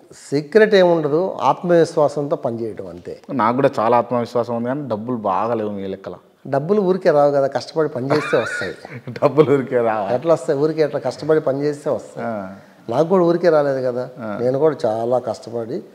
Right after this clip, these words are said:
Speaker 2: ఉమ్.
Speaker 1: ప్రతిరోజు పని చేసి
Speaker 2: ఉమ్.
Speaker 1: రూపాయి, రూపాయి, రూపాయి కూడబెట్టుకుంటే ఇక్కడ దాకా వచ్చాం.
Speaker 2: ఉమ్.
Speaker 1: ఎవరైనా రాత్రి రాత్రికి డబ్బులు వచ్చి పడిపోవు. ప్రతి మనిషి సక్సెస్ వెనకాల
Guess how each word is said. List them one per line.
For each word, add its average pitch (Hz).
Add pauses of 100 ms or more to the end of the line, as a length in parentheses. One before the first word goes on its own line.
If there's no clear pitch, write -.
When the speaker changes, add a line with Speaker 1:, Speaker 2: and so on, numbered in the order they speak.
(120)
Speaker 2:
ఉమ్. 101
Speaker 1:
ప్రతిరోజు 123
పని 120
చేసి 123 (340)
Speaker 2:
ఉమ్. 101
Speaker 1:
రూపాయి, 127
రూపాయి, 127
రూపాయి 123
కూడబెట్టుకుంటే 117
ఇక్కడ 117
దాకా 71
వచ్చాం. -
Speaker 2:
ఉమ్. 90 (320)
Speaker 1:
ఎవరైనా 156 (520)
రాత్రి 113
రాత్రికి 139
డబ్బులు 120
వచ్చి -
పడిపోవు. 95 (520)
ప్రతి 135
మనిషి 147 (500)
సక్సెస్ 151
వెనకాల 135